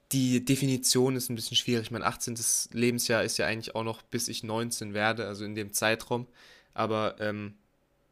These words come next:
ich werde das heute knacken. Ich werde das schaffen bis zu diesem Punkt. Ich werde alles dafür geben, diese hundert K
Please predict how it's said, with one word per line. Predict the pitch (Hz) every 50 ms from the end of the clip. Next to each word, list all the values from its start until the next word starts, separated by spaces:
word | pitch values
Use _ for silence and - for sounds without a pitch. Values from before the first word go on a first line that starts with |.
| _ -
ich | - 117 - 123
werde | 131 131 135 135 127
das | 120 131 135 - - -
heute | 131 127 135 135 - 127
knacken. | 120 - - 123 113 - - 98 - -
Ich | 107 107 -
werde | 120 123 127 120 117
das | 120 123 -
schaffen | - - 135 139 143 - 151 147 139 135
bis | 135 135 -
zu | - 120
diesem | 117 117 113 113 117 110
Punkt. | - - 117 110 107 -
Ich | 120 -
werde | - 110 104 85
alles | 95 113 117 113
dafür | - 110 104 - 110 101
geben, | 110 113 117 120 113 107
diese | - 107 98 110 110
hundert | 120 117 113 113 110 -
K | - - - 101 107 110